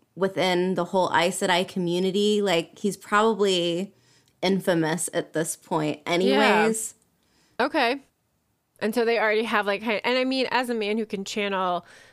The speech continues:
Speaker 2: they both are already gonna kind of have a prejudice against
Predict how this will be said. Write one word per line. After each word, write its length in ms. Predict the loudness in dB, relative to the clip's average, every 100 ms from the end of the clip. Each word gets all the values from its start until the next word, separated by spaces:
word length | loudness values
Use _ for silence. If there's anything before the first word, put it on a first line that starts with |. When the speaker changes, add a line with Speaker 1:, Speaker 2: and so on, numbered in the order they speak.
| _ -20 -4
Speaker 2:
they 140 | -2 0
both 280 | 0 -2
are 160 | 0 0
already 260 | 0 -2 -4
gonna 200 | -6 -4
kind 240 | -4 -4
of 80 | -4
have 160 | -8
a 40 | -8
prejudice 540 | -6 -6 -6 -8 -10
against 680 | -10 -6 -6 -8 -14 -20